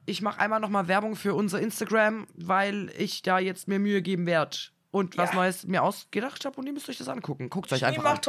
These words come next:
Speaker 2: tolle Sache auf Instagram, guckt euch das an.
Speaker 1: Wup, wup.
Speaker 2: Wup, wup.
Speaker 1: <laughs>
Speaker 2: Und wie heißen
Speaker 1: Genau.
Speaker 2: wir auf Instagram,
Speaker 1: Äh,
Speaker 2: Schneen?
Speaker 1: Waschweibergeschwätz mit A E.
Speaker 2: Sehr gut. Ihr könnt uns natürlich auch eine E-Mail schreiben, was ihr nie tut,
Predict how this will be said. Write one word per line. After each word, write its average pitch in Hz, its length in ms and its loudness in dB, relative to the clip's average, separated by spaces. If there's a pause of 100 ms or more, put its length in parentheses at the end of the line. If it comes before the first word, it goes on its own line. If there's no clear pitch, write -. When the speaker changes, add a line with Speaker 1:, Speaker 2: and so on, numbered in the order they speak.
Speaker 2:
tolle 269 140 4
Sache 277 240 4
auf 269 140 4
Instagram, 240 500 2
guckt 240 220 -2
euch 214 120 -2
das 214 160 -6
an. 202 320 2 (300)
Speaker 1:
Wup, 359 280 4
wup. 359 280 4 (440)
Speaker 2:
Wup, 339 140 0 (120)
wup. 381 580 4
Speaker 1:
<laughs> - 0 - (580)
Speaker 2:
Und 226 160 0
wie 202 80 2
heißen 175 240 2
Speaker 1:
Genau. 269 140 6
Speaker 2:
wir - 80 6
auf - 120 -4
Instagram, 359 540 0
Speaker 1:
Äh, - 60 -2
Speaker 2:
Schneen? - 1500 -4
Speaker 1:
Waschweibergeschwätz 160 840 2
mit 208 200 -4
A 220 200 2
E. 147 260 2 (460)
Speaker 2:
Sehr 165 400 -2
gut. 180 260 -4
Ihr 190 100 2
könnt 294 220 0
uns 330 160 -4
natürlich 196 380 2
auch 202 40 2
eine 196 140 2
E-Mail 233 300 2
schreiben, 190 400 4 (240)
was 180 220 2
ihr 202 140 4
nie 233 160 4
tut, 254 380 -4